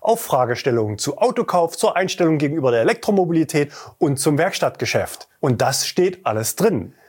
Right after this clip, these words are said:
Die Gebrauchtwagenpreise sind gegenüber dem Vorjahr stabil. Bei Neuwagen ging es erstmals seit zehn Jahren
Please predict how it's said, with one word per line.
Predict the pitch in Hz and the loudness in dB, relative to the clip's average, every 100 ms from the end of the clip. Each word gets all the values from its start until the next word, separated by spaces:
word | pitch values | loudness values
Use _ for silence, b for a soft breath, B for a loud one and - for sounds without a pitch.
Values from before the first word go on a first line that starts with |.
| b | b
Die | 113 | -2
Gebrauchtwagenpreise | - 220 254 233 208 165 156 156 156 160 | 2 2 2 0 0 0 2 2 2 0
sind | 151 262 254 | 0 0 0
gegenüber | 190 196 151 | 0 2 2
dem | 117 | 0
Vorjahr | 104 190 165 139 | 0 0 2 0
stabil. | - 113 104 123 165 247 262 B B - | 0 -4 0 2 2 2 -2 B B -2
Bei | 123 | 0
Neuwagen | 151 233 240 190 139 131 | 2 2 2 2 2 0
ging | 185 | 2
es | 185 - | 0 2
erstmals | 220 - 208 151 123 - | 0 0 2 2 2 -2
seit | - 120 120 | 0 0 0
zehn | - 240 220 | -2 0 2
Jahren | 190 185 190 | 2 2 -2